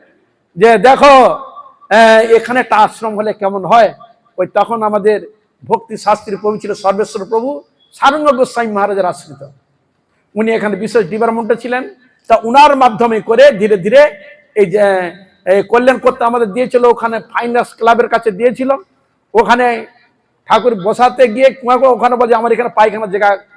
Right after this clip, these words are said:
দিতে হবে, নাহলে এখানে মন্দির করতে দেবো না।" তখন আবার খুঁজে এই জায়গাটা নির্ণয় করলেন। আর ঠিক নাম হলো চৈতন্য ভিনু। এই এভিনিউ হলো চৈতন্য ভিনু, এই যে রাস্তাটার নাম চৈতন্য ভিনু জায়গায়,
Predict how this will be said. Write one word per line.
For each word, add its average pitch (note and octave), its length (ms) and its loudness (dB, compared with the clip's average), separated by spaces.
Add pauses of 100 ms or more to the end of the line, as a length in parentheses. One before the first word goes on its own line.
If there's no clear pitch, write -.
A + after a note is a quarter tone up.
দিতে G#3 220 -2
হবে, F#3 160 2
নাহলে G3 240 0
এখানে F#3 200 -4
মন্দির F3+ 400 -10
করতে F#3 240 -14
দেবো D3 220 -16
না।" C#3 160 -20 (840)
তখন A3+ 240 -2
আবার A3+ 260 2
খুঁজে - 440 -4 (300)
এই D#3+ 120 -6
জায়গাটা D#3+ 360 -10
নির্ণয় C#3+ 360 -16
করলেন। C3+ 340 -20 (320)
আর F#3+ 200 0
ঠিক A3+ 140 -6
নাম A#3+ 220 4
হলো D#4 260 4 (360)
চৈতন্য C4 480 4
ভিনু। A3 240 -2
এই A#3 200 4
এভিনিউ B3 280 2
হলো B3+ 140 0
চৈতন্য A3 560 -4
ভিনু, D#3 240 -14 (240)
এই F#3+ 100 -6
যে G3 100 -4
রাস্তাটার E3 460 -6
নাম B2+ 180 -20 (760)
চৈতন্য A#3+ 420 0
ভিনু A3+ 220 -4
জায়গায়, C4 440 2